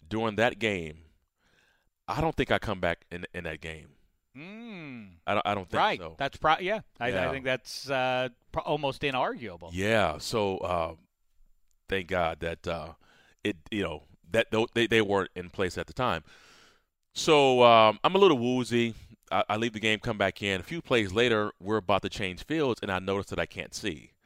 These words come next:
Speaker 1: So as we're going down to the other side of the field, we're on the five-yard line or something like that. And I ha-, I wanna tell Mike that I can't see.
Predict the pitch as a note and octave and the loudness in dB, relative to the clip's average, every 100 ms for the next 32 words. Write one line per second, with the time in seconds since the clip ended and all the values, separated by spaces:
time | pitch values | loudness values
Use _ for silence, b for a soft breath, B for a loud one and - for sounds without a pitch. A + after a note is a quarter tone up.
0 | B B B B G#2+ G2+ B2 A2+ A#2+ A#2+ | B B B B 0 2 0 0 2 2
1 | A2+ A2 G#2 G2+ F#2+ F#2 G2+ F#2 F2 E2 | 4 2 2 0 0 0 2 2 -2 -8
2 | - D#3+ C3+ G#2 G2+ - - F#2+ G2+ - | -8 -2 2 2 0 -6 -8 -4 -4 -4
3 | - F#2 G2 E2+ - E2 E2 D#2+ D#2+ D#2 | -6 -4 -2 -6 -2 0 0 -2 -2 -2
4 | D#2 D#2 D#2 F2+ - D2+ D2+ A2 F#2+ - | -4 -6 -8 -12 -10 -10 -6 0 0 0
5 | b b b b b b F2 E2+ G2+ F2+ | b b b b b b -2 0 0 0
6 | G2 G#2 F#2+ A2 F2 F#2+ B2+ F#2 D#2+ D#2 | 0 -2 -2 -2 -2 -2 -2 -2 -4 -4
7 | G#2+ D#2+ - D3 A#2 D#2+ | -8 -10 -8 -6 -6 -8